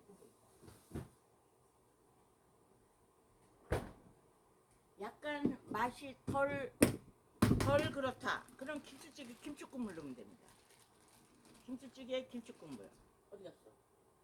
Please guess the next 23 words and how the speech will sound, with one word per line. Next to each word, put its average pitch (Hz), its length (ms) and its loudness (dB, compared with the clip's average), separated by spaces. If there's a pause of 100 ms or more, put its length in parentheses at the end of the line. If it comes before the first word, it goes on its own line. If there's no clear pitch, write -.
(160)
여기. - 160 -18 (2500)
김치 269 240 -6
국물 254 320 -2
넣어서, 220 200 -6 (140)
어? 294 80 2 (160)
아까 311 240 4
맛있어. 214 400 -2
두부를 311 320 -4
넣어서 254 220 2
그런가? 190 340 -6 (1900)
하여튼 233 300 -10 (320)
김치 240 200 -14
국물 220 320 -6
좀 185 160 -8
넣어보겠습니다. 147 600 -8
이렇게 113 180 -12
한, 247 140 -12 (140)
한 247 140 -12
수저. - 280 -18 (840)
한 247 120 -12
수저? 240 320 -14 (160)
한 247 160 -12
국자. 202 380 -12